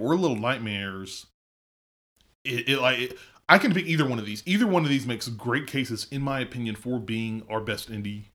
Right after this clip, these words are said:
award winner. Cuphead's got the animation, artwork, and everything that went into that game. Soundtrack was wonderfully well done. Something, you're, like I said before, it's something you're not gonna see in a game in a long time, if ever.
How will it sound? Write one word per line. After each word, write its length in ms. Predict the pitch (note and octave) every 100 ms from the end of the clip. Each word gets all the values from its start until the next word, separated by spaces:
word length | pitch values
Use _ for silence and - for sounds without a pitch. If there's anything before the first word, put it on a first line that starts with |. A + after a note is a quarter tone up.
| _ _ _
award 300 | A2+ A2+ A#2
winner. 300 | G2 F2 - - _ _ _ _ _ _ -
Cuphead's 340 | B2+ C3 A2
got 200 | B2 A#2+ B2+ - - - B2+ G2+ - _ -
the 240 | B2 A#2+ A#2+
animation, 540 | C3+ C3 C3 B2+ C#3 C3 -
artwork, 580 | B2 B2+ B2 A#2+ A#2 -
and 100 | F#2+
everything 400 | B2 B2+ B2 A#2
that 100 | A2
went 160 | A2
into 140 | A2+ G2+
that 100 | G2
game. 480 | A#2 B2 B2 A#2+ A2+
Soundtrack 520 | - A#2+ A#2 A#2 A2
was 240 | G#2+ G2+ G2 A2+ A2 A2 G#2+ A2+
wonderfully 460 | F#3 F3 B2 A#2
well 160 | G#2 G#2
done. 300 | G2+ G2+ G2
Something, 260 | A#2+ A2+
you're, 80 | G#2
like 200 | G#2 A#2+
I 40 | B2+
said 220 | B2+ B2
before, 320 | G2+ A#2+ A#2
it's 140 | G#2+ -
something 180 | A2
you're 100 | G#2+
not 220 | G#2 A2 B2
gonna 160 | A2+
see 220 | G#2+ A#2
in 80 | A2+
a 40 | G2+
game 420 | G#2 G#2+ G#2+ G#2 - - -
in 100 | B2
a 60 | A2+
long 260 | A2 A2+ A2
time, 360 | G#2+ G#2+ G#2+ G#2
if 140 | G2
ever. 240 | G#2 A2